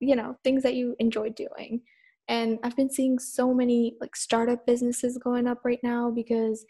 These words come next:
people have found that time where they would normally feel kind of lonely, and they've dedicated that to something that they enjoy doing. And so I think that's a great way to kind of cope with loneliness.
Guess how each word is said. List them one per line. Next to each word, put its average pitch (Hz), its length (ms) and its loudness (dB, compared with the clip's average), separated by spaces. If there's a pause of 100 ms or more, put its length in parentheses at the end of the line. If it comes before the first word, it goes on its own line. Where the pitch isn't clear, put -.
(340)
people 226 680 2 (300)
have 226 140 -2
found 226 320 2
that - 180 -4
time 277 500 0
where 226 240 4
they 220 140 4
would 220 220 2
normally 226 340 0
feel 220 220 -2
kind 220 200 -4
of 220 120 -4
lonely, 240 480 0
and 220 100 0
they've 226 180 0
dedicated 240 600 -2
that 220 160 -4 (120)
to 233 100 -8
something 220 420 -2
that 214 160 -4
they 214 140 -4
enjoy 214 260 -4
doing. 220 440 -6 (640)
And 220 360 -2 (100)
so - 140 -2
I 226 60 2
think 247 160 2
that's 254 160 -2
a 233 60 -4
great 233 320 -8
way 220 160 2
to 220 160 -12
kind 220 260 -2
of 214 300 -2
cope 226 340 0
with 233 160 -2
loneliness. 247 600 0